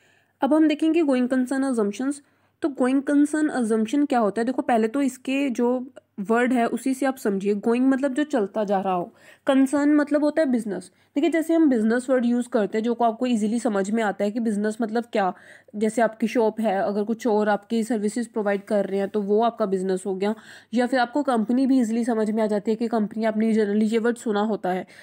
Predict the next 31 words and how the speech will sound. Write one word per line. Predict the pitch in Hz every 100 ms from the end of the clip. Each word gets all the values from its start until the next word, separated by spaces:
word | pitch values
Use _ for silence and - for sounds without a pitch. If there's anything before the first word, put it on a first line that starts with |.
| -
तो | 294
ऐसे | 294 349
कुछ | 339 330
और | - 240 269
वर्ड्स | 262 220 185
हैं | 226 247
जिनका | 226 - 240 262
मतलब | 247 247
बिजनेस | 233 226 214 226 226
ही | 254
होता | 262 226 -
है। | 202 247
For | 254 214
example, | 196 214 208 247
ऑर्गेनाइजेशन, | 233 202 208 202 202 202 254 269 - _ _ -
अ, | - 220 -
एंटरप्राइज, | 226 214 233 226 247 254 262 - _ _ -
कंसर्न, | 254 233 254 233 247 269 _ _ -
एंटिटी। | 240 220 233 247 254 - _ -
तो |
ये | 302 294
कुछ | 320 349 320
वर्ड्स | 262 247 226
हैं | 254
जिनका | 247 240 247
मतलब | 233 233
होता | 226 208
है | 214 247
कि | 294
आपका | 254 - 240
बिजनेस। | 247 208 175 -